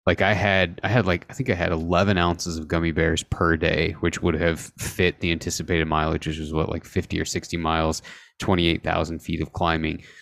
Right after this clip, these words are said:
So I ate, I ended up eating about half of that bag per day. So had, had quite a bit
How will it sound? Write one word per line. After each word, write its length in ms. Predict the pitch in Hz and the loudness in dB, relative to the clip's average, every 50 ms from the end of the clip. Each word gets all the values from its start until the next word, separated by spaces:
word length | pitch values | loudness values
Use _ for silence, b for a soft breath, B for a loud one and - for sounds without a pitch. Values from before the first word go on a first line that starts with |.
| B B | B B
So 140 | - 104 95 | 0 2 4
I 120 | 92 85 - | 4 4 2
ate, 300 | 101 95 92 87 - - - | 2 2 2 2 0 -2 -2
I 60 | 92 | 0
ended 180 | 101 104 98 92 | 2 2 2 2
up 100 | - - | 2 2
eating 220 | 90 87 87 85 | 0 0 0 0
about 320 | 82 80 85 85 - - _ | 0 0 -2 -2 -4 -6 _
half 600 | - - - - 104 98 98 101 - - - - - _ - | -12 -10 -6 -2 0 2 2 0 0 -4 -12 -20 -20 _ 0
of 360 | 92 87 87 87 80 80 - _ | 2 2 2 2 0 -4 -10 _
that 400 | - 87 82 80 - - 90 - | -2 0 0 0 -2 -8 -6 -2
bag 600 | - 90 82 82 80 78 78 78 78 78 - - - _ _ _ _ _ _ _ | 0 2 2 2 2 2 0 0 -2 -4 -8 -14 -20 _ _ _ _ _ _ _
per 220 | - - 92 80 76 | -2 0 0 0 2
day. 380 | 71 - - - - - - _ _ | 0 -2 -4 -4 -8 -10 -12 _ _
So 240 | - 87 85 80 78 | -4 -2 0 0 0
had, 240 | - 82 80 76 - _ _ _ | 0 -2 -4 -4 -6 _ _ _
had 180 | - 87 78 - | -8 -8 -8 -4
quite 200 | - 85 80 78 | -2 0 0 0
a 40 | 76 | -2
bit 220 | 78 78 80 | -2 -4 -4